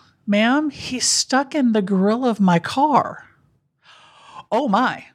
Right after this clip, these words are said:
<laughs> was my first reaction. I wanted to laugh, but I didn't. I just, oh my, got his information. They were actually at my station, so I already knew their location. I had an officer go out to talk to him, and the officer asked, "What do they want us to do about it? I mean, I don't know what we can do."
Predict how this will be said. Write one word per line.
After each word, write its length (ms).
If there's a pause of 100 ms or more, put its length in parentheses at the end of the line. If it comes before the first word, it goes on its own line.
(240)
<laughs> 340
was 280
my 120
first 280
reaction. 380
I 60
wanted 200
to 60
laugh, 280
but 100
I 40
didn't. 380
I 80
just, 200
oh 140
my, 300 (300)
got 180
his 220
information. 640
They 140
were 120
actually 340
at 100
my 100
station, 440
so 160
I 80
already 200
knew 180
their 160
location. 600 (560)
I 100
had 260
an 60
officer 360
go 140
out 200
to 60
talk 280
to 180
him, 160 (400)
and 140
the 80
officer 300
asked, 320 (360)
"What 160
do 60
they 120
want 180
us 140
to 80
do 140
about 240
it? 160
I 120
mean, 340 (500)
I 180
don't 240
know 120
what 160
we 100
can 240
do." 400